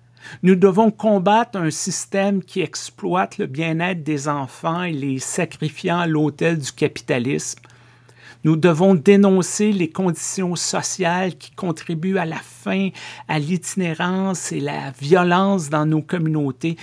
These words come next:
Nous devons rejeter l'idée qu'il est acceptable d'exclure des personnes de nos communautés de foi sur des bases de maladies, d'handicap, d'orientation sexuelle ou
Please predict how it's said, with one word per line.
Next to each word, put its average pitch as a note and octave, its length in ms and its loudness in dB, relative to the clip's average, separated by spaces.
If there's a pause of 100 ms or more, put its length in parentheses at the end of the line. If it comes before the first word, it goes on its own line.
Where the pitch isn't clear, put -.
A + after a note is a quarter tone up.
(280)
Nous F3+ 100 0
devons G3 460 4
rejeter A#3 640 2
l'idée G3 340 2
qu'il G3+ 220 -4
est D#3+ 220 -4
acceptable F#3+ 840 0
d'exclure G3 540 0
des D#3+ 160 -2
personnes F#3 880 -4 (420)
de D#3+ 160 0
nos E3 200 2
communautés F3 640 2
de - 80 -4
foi F3+ 320 -2
sur - 260 -6
des D3 240 0
bases E3 540 0
de C#3 120 4
maladies, D#3 1040 0 (360)
d'handicap, E3+ 960 0
d'orientation F3 960 2
sexuelle F#3 1000 0
ou D#3+ 60 0